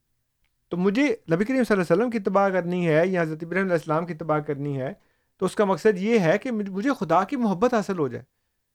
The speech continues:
خدا کے دل میں میرے لیے اور میرے دل میں خدا کی محبت ہو جائے۔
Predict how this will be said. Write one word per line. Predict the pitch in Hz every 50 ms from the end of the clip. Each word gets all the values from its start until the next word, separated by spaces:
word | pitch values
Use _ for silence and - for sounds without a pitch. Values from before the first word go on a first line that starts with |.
| _ _ 156
خدا | 143 147 165 214
کے | 220 - 262
دل | 226 185 208 202
میں | 208 208 208
میرے | 180 160 156 160 190 214
لیے | 226 240 240 262
اور | 254 220
میرے | 190 180 180 202
دل | 196 208
میں | 208 214 214
خدا | 196 185 151 139 139
کی | 135 151
محبت | 147 147 139 131 135 131
ہو | 143 131
جائے۔ | 120 117 139